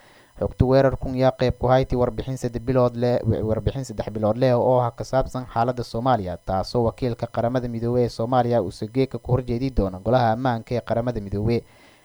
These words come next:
Dhinaca kale, xafiiska Qaramada Midoobay ee Soomaaliya ayaa sidoo kale sheegay in uu se-, in ururka Daacish uu se bilay Abriil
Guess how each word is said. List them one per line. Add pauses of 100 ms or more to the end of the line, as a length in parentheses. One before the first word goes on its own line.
Dhinaca
kale,
xafiiska
Qaramada
Midoobay
ee
Soomaaliya
ayaa
sidoo
kale
sheegay
in (120)
uu
se-,
in
ururka
Daacish
uu
se
bilay
Abriil